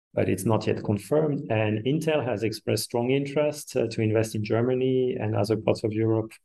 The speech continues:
but Intel has quite a lot of problems in terms of catching up with T S M C in Taiwan and Samsung in South Korea. So Europe needs to be very careful not to basically invest taxpayers' money in the shape of subsidies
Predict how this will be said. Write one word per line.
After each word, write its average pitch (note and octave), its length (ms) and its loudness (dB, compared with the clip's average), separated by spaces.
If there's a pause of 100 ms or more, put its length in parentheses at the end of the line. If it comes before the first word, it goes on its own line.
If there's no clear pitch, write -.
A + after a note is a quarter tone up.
(120)
but G#2 520 -2
Intel A#2 340 0
has B2 340 -4
quite B2+ 200 2
a A#2+ 40 0
lot A2+ 220 2
of - 220 -6
problems D3 840 0
in A2+ 200 0
terms G#2+ 280 0
of G2 360 0
catching A2 380 2
up - 280 0
with G2 380 2
T A2 160 2
S A2 180 0
M G#2 140 2
C A2 180 0
in G#2 80 2
Taiwan G#2+ 640 0
and F#2 240 -2
Samsung G#2+ 720 2
in F#2+ 120 2
South G2+ 320 0
Korea. A2+ 340 2 (380)
So G#2 640 0
Europe B2+ 360 -2
needs A2 140 -2
to A#2+ 100 -4
be G#2+ 140 2
very G#2+ 360 2
careful A2 400 0
not G2+ 320 2 (120)
to G2 360 2 (100)
basically F#2+ 640 -2
invest F#2+ 440 0
taxpayers' F#2+ 580 0
money G2 640 0
in F#2+ 80 -2
the F#2+ 300 2
shape - 280 2
of G#2 80 -2
subsidies F#2+ 600 2